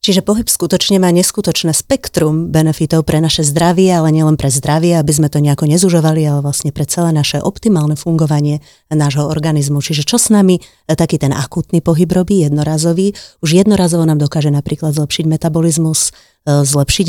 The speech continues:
náladu, e, zlepšiť, e, množstvo fyziologických funkcií, ale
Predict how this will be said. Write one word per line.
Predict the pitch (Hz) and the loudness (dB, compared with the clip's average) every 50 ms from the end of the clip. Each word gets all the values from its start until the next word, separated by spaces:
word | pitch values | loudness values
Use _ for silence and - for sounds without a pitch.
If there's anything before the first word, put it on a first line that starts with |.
| 175 | 2
náladu, | 170 165 160 160 160 156 156 151 147 165 160 160 - _ _ _ _ _ | 2 2 2 2 2 2 0 0 0 0 -2 -2 -4 _ _ _ _ _
e, | _ - 160 151 147 143 | _ 0 2 2 4 2
zlepšiť, | 143 143 143 151 147 147 - - - 160 143 - - | 2 2 2 0 0 0 0 0 0 0 -2 0 -2
e, | - 151 143 139 135 - 143 - - 156 185 - - | 0 0 0 0 -2 -4 -8 -12 -12 -14 -16 -14 -4
množstvo | - 180 180 185 165 - - - 156 - | 0 2 2 2 2 -2 -4 -6 -6 -4
fyziologických | - 156 143 156 147 143 143 151 - - 160 - | -2 -2 0 0 0 0 0 -2 -4 -6 -6 -4
funkcií, | - 170 160 160 - - - 147 | -2 -2 -2 -2 -2 -2 -2 -2
ale | - - 151 147 143 151 | -2 0 0 0 0 -2